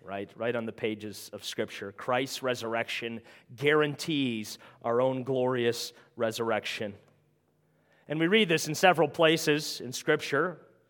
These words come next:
One place is one Corinthians fifteen. There Paul writes, "But if it is preached that Christ has been raised from the dead, how can some of you say that there is no resurrection of the dead?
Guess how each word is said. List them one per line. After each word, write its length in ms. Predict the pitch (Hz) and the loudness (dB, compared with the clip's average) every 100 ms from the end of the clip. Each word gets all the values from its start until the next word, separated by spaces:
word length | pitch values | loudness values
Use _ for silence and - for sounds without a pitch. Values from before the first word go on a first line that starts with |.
| _ _ _ _ - | _ _ _ _ -10
One 140 | 143 | -8
place 240 | 143 147 143 | -2 -2 -2
is 120 | 131 | -2
one 180 | 143 147 | 0 0
Corinthians 500 | 151 143 147 139 - | -2 -2 -2 -4 -2
fifteen. 760 | 156 - - 190 156 117 107 - _ _ _ _ _ _ _ _ _ - | -2 -2 -2 0 2 -2 -8 -20 _ _ _ _ _ _ _ _ _ -2
There 140 | 143 | -2
Paul 280 | - 165 147 | 4 6 8
writes, 380 | 160 175 151 - | 8 8 6 2
"But 120 | 165 | 2
if 120 | 165 | 2
it 60 | 160 | 0
is 120 | 147 | -2
preached 540 | - 208 226 - - - - - | 2 4 4 0 -8 -12 -16 -2
that 180 | 143 - | -2 0
Christ 540 | - 196 220 220 - | 4 6 6 4 -2
has 140 | 156 | -6
been 200 | - 135 | -2 0
raised 460 | 131 170 208 220 - | 6 8 8 6 0
from 180 | 156 135 | -2 -2
the 80 | 127 | 0
dead, 480 | 139 139 156 160 - - | 6 8 8 4 -2 0
how 220 | - 240 302 | 8 10 8
can 180 | 320 | 4
some 220 | 294 226 226 | 4 4 4
of 100 | 208 | 2
you 100 | 214 | 0
say 260 | - 190 | 2 2
that 160 | 180 180 | 4 2
there 140 | 180 | 2
is 280 | 170 175 151 | 2 0 2
no 160 | 165 160 | 4 6
resurrection 880 | 156 147 151 143 139 - 139 139 131 - - | 8 6 6 4 2 0 0 -2 -8 -16 -4
of 160 | - 131 | 0 0
the 80 | 147 | 4
dead? 540 | 165 175 147 113 101 | 8 8 8 2 -4